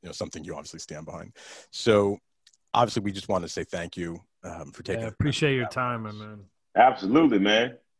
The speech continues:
Speaker 1: And
Speaker 3: Absolutely. I'll see you at, like, a show or something. <laughs>
Speaker 1: Oh, you definitely will. You
Speaker 2: Hope
Speaker 1: definitely
Speaker 2: so.
Speaker 1: will. Um, hopefully
Speaker 3: Yeah.
Speaker 1: Vinny takes you out to Connecticut one of these days. Um,
Speaker 3: Oh my
Speaker 1: yeah.
Speaker 3: God! Yeah, yeah, yeah.
Speaker 1: How long are you out east? How long are you out east for?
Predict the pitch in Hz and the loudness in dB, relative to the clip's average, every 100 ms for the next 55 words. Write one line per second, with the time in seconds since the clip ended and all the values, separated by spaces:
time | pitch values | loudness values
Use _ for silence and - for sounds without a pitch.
0 | - 95 87 87 127 113 127 117 135 - | -8 -6 -6 2 2 4 6 6 6 4
1 | 135 135 127 123 117 101 80 - 82 - | 4 6 4 4 2 0 -4 -12 -20 -18
2 | - 131 147 113 110 101 92 - - - | -6 2 2 2 -2 -6 -6 -10 -8 4
3 | 254 120 240 - - - - 110 117 127 | 6 8 4 6 4 4 2 2 6 6
4 | 90 90 - 110 143 156 104 127 131 127 | 6 0 -2 4 4 4 4 6 8 6
5 | - _ - 117 - 98 90 - 170 - | -2 _ -14 -14 -6 -2 0 -2 -6 -4
6 | 117 127 110 120 113 101 - 104 - 110 | 0 4 4 4 4 2 0 2 2 2
7 | 110 107 - 104 120 127 - 78 - - | 2 -2 0 2 4 2 -2 -8 -6 -6
8 | - 92 92 85 85 82 90 82 82 95 | -6 -6 -6 -6 -10 -8 -6 -6 -8 -6
9 | - - - 82 82 76 _ _ _ 92 | -6 -6 -8 -8 -8 -12 _ _ _ 2
10 | 104 104 95 90 92 92 85 85 90 82 | 4 4 2 -2 0 0 0 -4 -6 -4
11 | 87 80 - - - - 143 160 147 139 | -6 -8 -10 -16 -10 2 4 6 6 6
12 | 131 135 - - 127 123 127 120 117 110 | 6 2 -2 -2 2 4 4 4 6 4
13 | 120 - 113 76 | 2 -4 -6 -6